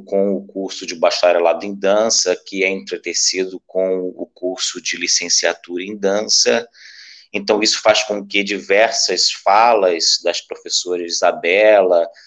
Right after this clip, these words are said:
é, da professora Tatiana, contemplem, né, já adiantem falas que eu poderia trazer aqui agora, porque há muita coisa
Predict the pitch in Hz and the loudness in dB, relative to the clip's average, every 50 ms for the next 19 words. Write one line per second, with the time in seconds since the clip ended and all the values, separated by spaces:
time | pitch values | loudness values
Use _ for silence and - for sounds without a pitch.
0 | - - _ _ _ _ _ _ _ - - 85 87 90 - - - - - 90 | -20 -20 _ _ _ _ _ _ _ -6 -2 -2 0 0 0 -2 -4 -8 -4 -4
1 | - - 95 90 92 87 - - - - - 92 87 92 101 107 110 110 104 98 | -2 2 2 0 2 0 -4 -2 0 -2 -2 -2 -2 -2 0 0 0 0 0 0
2 | 90 85 82 82 - _ _ _ _ - 113 123 135 - - - 107 113 127 135 | -2 -2 -4 -8 -16 _ _ _ _ 0 2 2 2 0 0 0 2 2 2 0
3 | 131 - 98 92 90 87 87 87 95 104 110 107 92 - 95 95 101 104 107 - | -2 -2 -2 -2 -2 -2 -2 -2 0 2 2 2 2 4 4 4 6 6 4 6
4 | 104 101 101 101 101 101 98 101 110 117 - 104 101 - - - 92 92 98 101 | 4 2 2 2 -2 -4 -2 -2 -2 -4 -6 -10 -16 -14 -2 0 2 4 4 4
5 | 101 92 92 - - 98 - - 98 98 98 98 92 95 104 104 - - 98 95 | 2 0 -2 -2 -4 -6 -10 -8 -8 -4 -4 -4 -2 -2 -4 -4 2 2 2 2
6 | 85 85 92 98 98 92 90 - - _ - - 95 98 95 90 92 95 98 107 | 2 -2 -4 0 0 0 0 -2 -8 _ -4 2 2 2 2 4 4 4 6 4
7 | 110 - - - - - _ - 117 120 120 120 120 - - - - - - 92 | 4 0 -2 -12 -16 -16 _ -6 -2 -2 -2 -2 -4 -14 -18 -18 -18 -12 0 0
8 | 95 101 98 113 120 120 120 107 - - - - 107 123 135 135 117 98 - 92 | 0 2 2 -2 -2 0 0 -2 -2 -2 -8 0 4 4 6 6 4 2 0 0
9 | 92 87 82 80 | 0 -2 -2 -4